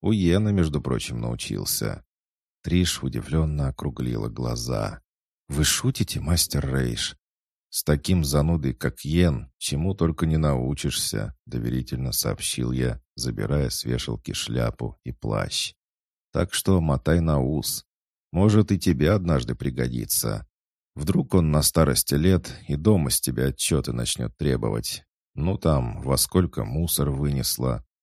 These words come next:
всю ли посуду помыла, по каким дням собираешься исполнять супружеские обязанности". Триш, не сдержавшись, расхохоталась, а я, нахлобучив шляпу и накинув на плечи видавшие виды плащ,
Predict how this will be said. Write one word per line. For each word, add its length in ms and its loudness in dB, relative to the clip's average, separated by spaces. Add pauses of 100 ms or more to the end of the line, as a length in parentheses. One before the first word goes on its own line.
(120)
всю 280 0
ли 140 2
посуду 600 0
помыла, 680 0 (320)
по 80 -8
каким 400 -2
дням 360 0
собираешься 720 0
исполнять 560 -2
супружеские 720 -2
обязанности". 1040 0 (600)
Триш, 540 2
не 140 2
сдержавшись, 760 0
расхохоталась, 1160 -4 (320)
а 80 -4
я, 420 0 (100)
нахлобучив 720 -4
шляпу 680 -2 (200)
и 60 -6
накинув 600 -4
на 120 -6
плечи 600 -4
видавшие 580 -2
виды 400 -6
плащ, 520 -2